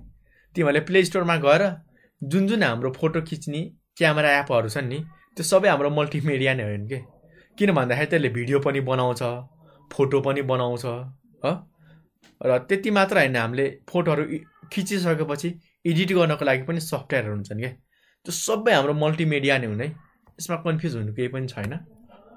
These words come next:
अर्को छ हाम्रो डिजाइनिङको, अ, ड्रइङको लागि। <clears throat> जसमध्ये हामीसँग के चोइस छ, Photoshop, धेरैजनाको फेभरेट, जिआइएमपी, Adobe InDesign, सेप, ड्र प्लस, कोरल, पेन्ट सप।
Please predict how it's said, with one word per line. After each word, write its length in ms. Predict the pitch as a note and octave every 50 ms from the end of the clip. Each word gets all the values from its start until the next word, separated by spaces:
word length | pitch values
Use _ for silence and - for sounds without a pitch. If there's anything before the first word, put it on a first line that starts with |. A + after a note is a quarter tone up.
| - - - - -
अर्को 260 | E3+ F#3 G3 G#3 G#3
छ 100 | G3+ -
हाम्रो 260 | C#3 B2 B2 C3 C3
डिजाइनिङको, 680 | C3 C3 D3+ C3+ C#3 B2+ A#2 A#2 A2+ A2+ A2+ - C3+ D#3+
अ, 320 | - - _ _ C#3 C3
ड्रइङको 420 | B2 A#2 B2+ C3 C3 B2+ B2 C3+
लागि। 360 | A#2+ A2+ G#2 A2 D3 F#3+ G3+ - - _ _ _ - - _ _ - _ -
<clears throat> 640 | G#3+ G#3+ F3+ D#3 C3 B2 - - - _ _ - -
जसमध्ये 440 | D3+ D#3+ D#3 - F#3 E3 D#3+ D3 A#2
हामीसँग 340 | A2+ A2+ A2 - C3 C3+ C3
के 100 | D#3+ D3+
चोइस 300 | D#3+ - C3 A#2 A2 -
छ, 40 | E3 F#3 G3 - - _ _ _ _ _ _ _ _ - - -
Photoshop, 400 | D#3+ D#3 D#3+ D#3 D#3 D3+ D3+ D#3+ - - - - - -
धेरैजनाको 540 | B2+ B2 A#2 A#2+ A#2 C3 B2 B2 B2 B2+
फेभरेट, 480 | - - - B2 A2 A#2+ B2+ C3+ C3 - _ _ _ _ _ _ _ _ _ _ -
जिआइएमपी, 840 | A#2+ B2+ C3+ D3 C#3+ C#3+ C#3 C3+ C3+ C3 C3 D#3+ E3+ F3+ F#3 - _ _ _ _ _ _ _ _ _ C#3+
Adobe 280 | C3+ C3 C#3+ C#3 C3+
InDesign, 520 | C#3+ C#3 C3+ B2+ C3 B2 B2+ C#3 D3+ E3 F#3 - - - - _ _ _ _ _
सेप, 380 | - - - D3+ C#3 C#3 D3 C#3
ड्र 220 | B2+ B2+ B2+ B2
प्लस, 380 | B2 - C3 C#3 D#3 D#3+ - -
कोरल, 360 | - - C#3 C3 C3 C3+ C3+
पेन्ट 260 | C3+ - B2+ A#2 A2+
सप। 340 | A2 - D#3 D#3+ D#3+ -